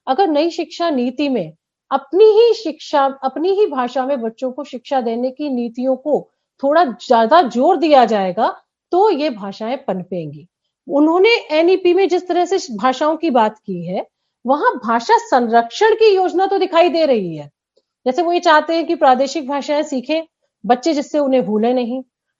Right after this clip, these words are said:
अपनी भाषा में थोड़ा बहुत वो पढ़ना शुरू करें जिससे वो भूले नहीं, जिससे वो भाषाएं का अस्तित्व बना रहे और जो हमने कहा कि भाषाएं संस्कृति वहन करती है तो उसका अस्तित्व बना रहे।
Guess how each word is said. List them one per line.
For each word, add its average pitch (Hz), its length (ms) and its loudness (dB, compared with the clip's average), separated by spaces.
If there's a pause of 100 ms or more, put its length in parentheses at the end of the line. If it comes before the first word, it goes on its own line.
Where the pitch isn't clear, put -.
अपनी 247 200 -4
भाषा 294 320 0
में 311 140 -2
थोड़ा 269 300 2
बहुत 285 260 -2
वो 320 60 -4
पढ़ना 262 300 -2
शुरू 294 220 -6
करें 311 240 0
जिससे 254 260 -4
वो 220 140 -2
भूले 214 340 -4
नहीं, 254 300 -6 (460)
जिससे 277 220 -2
वो 349 100 0
भाषाएं 254 460 0
का 339 80 2
अस्तित्व 294 360 -4
बना 254 260 0
रहे 277 280 -2 (240)
और 226 100 -2
जो 254 100 -2
हमने 262 220 0
कहा 311 280 0
कि 330 140 -6
भाषाएं 220 340 -4
संस्कृति 262 460 -6
वहन 311 260 -4
करती 320 260 -4
है 254 100 -2
तो 185 120 -10
उसका 269 240 -6
अस्तित्व 269 340 -10
बना 247 260 -6
रहे। 226 240 -12